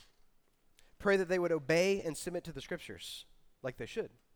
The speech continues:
Pray that their hearts would be oriented toward God's will, towards God's way, towards God's word. Pray that they would be on guard against temptation. Pray that they would walk in the power of the Spirit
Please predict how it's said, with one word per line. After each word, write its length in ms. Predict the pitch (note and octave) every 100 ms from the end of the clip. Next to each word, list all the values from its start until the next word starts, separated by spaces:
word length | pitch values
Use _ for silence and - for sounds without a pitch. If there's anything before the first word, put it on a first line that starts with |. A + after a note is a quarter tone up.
| - - _ _ - _ - -
Pray 140 | - G3+
that 100 | G3
their 140 | E3+
hearts 340 | C#3+ A3 F3 -
would 100 | D#3+
be 140 | E3+
oriented 720 | - G3+ G3 F3 D3+ D#3 C#3+
toward 460 | - G#3 F#3+ D#3+ C3 - _ _ _ _ - - -
God's 420 | F#3+ E3+ F3 -
will, 320 | B2+ G2+ F2 - _ _ _ _ _ _
towards 340 | - G#3 F3 - - -
God's 380 | C#3+ E3+ F3 D#3
way, 360 | C#3+ A2 F#2+ - - _ _ _ _ _ _
towards 320 | - G3+ E3 - -
God's 320 | D#3 E3 D#3
word. 500 | D3 D3+ D3+ A2 G2 - _ _ _ _ _ _ _ -
Pray 120 | A3+
that 140 | G3+
they 80 | G3+
would 160 | G3+ F3+
be 100 | G3
on 180 | F3+
guard 280 | D#3 E3+ F#3
against 240 | E3+ D#3+ -
temptation. 640 | D3+ - E3+ - B2+ F#2+ _ _ _ _ _ _ _ _ -
Pray 180 | A#3+ A3+
that 120 | G#3
they 100 | G#3+
would 140 | F#3+
walk 420 | E3 F#3 A3 G3
in 60 | G3+
the 80 | F3
power 260 | - G#3
of 60 | F3+
the 60 | D3+
Spirit 580 | - - B3 G#3+ E3